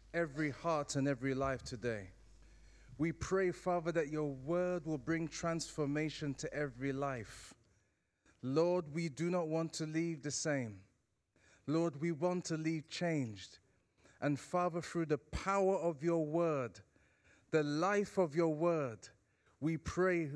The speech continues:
oh Father, that you will help us to hear what you are saying and to do it. We thank you today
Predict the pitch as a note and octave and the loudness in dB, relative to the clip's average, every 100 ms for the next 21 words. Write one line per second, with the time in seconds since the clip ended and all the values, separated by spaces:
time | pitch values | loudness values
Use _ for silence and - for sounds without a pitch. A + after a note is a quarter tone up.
0 | C#3 D#3 C3+ - D3+ B2 A2+ G2 - _ | -2 -4 -2 0 0 -2 -8 -12 -20 _
1 | - - - D3+ C#3+ D3+ C#3+ A#2+ - F#3+ | -20 -8 -4 -4 -2 -2 -2 -6 -4 -4
2 | F#3 D3+ A#2+ - D3 B2+ - G3+ G#3+ F#3 | -2 -4 -4 -4 -6 -8 -4 0 0 0
3 | - D#3 E3 D3 C3 - E3 C#3+ G#2 F#2 | -4 -2 0 0 -2 -4 -2 -2 -6 -14
4 | _ _ _ _ _ - C#3+ C3+ - C3+ | _ _ _ _ _ -4 -2 -2 -4 -8
5 | G#2+ B2+ A2+ G2+ - - A2+ B2 - - | -4 -4 -4 -8 -12 -16 -8 -8 -8 -6
6 | D3+ D3+ - C3 C3 A2+ A#2 G2 | -4 -4 -8 -10 -10 -6 -6 -6